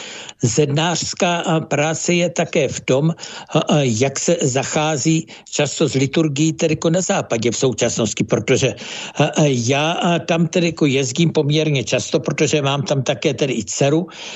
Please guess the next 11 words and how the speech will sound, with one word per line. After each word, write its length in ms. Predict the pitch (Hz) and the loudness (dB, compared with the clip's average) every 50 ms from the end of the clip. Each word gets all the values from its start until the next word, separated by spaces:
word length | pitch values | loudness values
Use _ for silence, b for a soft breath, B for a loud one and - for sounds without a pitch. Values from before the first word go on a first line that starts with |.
| B B B B B | B B B B B
a, 80 | 143 147 | 0 0
a, 340 | 151 - - 151 139 143 - - 175 | 0 0 0 0 0 -2 -2 0 2
mm, 320 | 147 139 135 127 110 - | 2 4 2 0 0 -2
tak, 320 | - 151 147 143 - - | -2 -2 -2 -2 -2 0
eh, 220 | 180 165 160 156 160 - - _ _ _ _ - - 190 147 139 135 127 110 - | 2 2 2 0 -4 -8 -14 _ _ _ _ -6 -2 0 0 2 0 -2 -4 -4
to, 140 | - 160 185 | -2 -2 -2
co, 380 | 175 - - - 196 180 - - | -2 -2 -2 0 0 0 0 -4
eh, 460 | - - - - - - - 151 160 - | -8 -16 -20 -20 -16 -8 -4 -2 -2 0
eh, 180 | - 151 139 | 2 0 0
sám, 440 | 107 - - - 143 156 170 175 175 180 | 0 -2 -2 -2 0 0 0 2 0 0
eh, 280 | 202 - 180 165 165 | 0 0 0 0 0